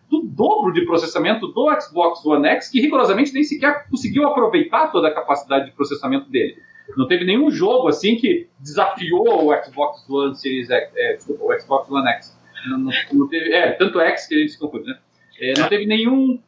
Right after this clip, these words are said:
nenhum jogo que desafiou isso, que, que realmente implicou,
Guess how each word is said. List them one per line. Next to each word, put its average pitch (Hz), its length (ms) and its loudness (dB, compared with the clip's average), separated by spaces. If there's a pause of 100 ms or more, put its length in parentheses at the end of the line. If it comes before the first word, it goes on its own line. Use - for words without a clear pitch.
nenhum 220 300 2
jogo 226 280 0
que 202 140 -4
desafiou 196 720 2
isso, 165 340 -2
que, 147 360 0
que 151 60 0
realmente 170 440 -2 (340)
implicou, 156 760 -2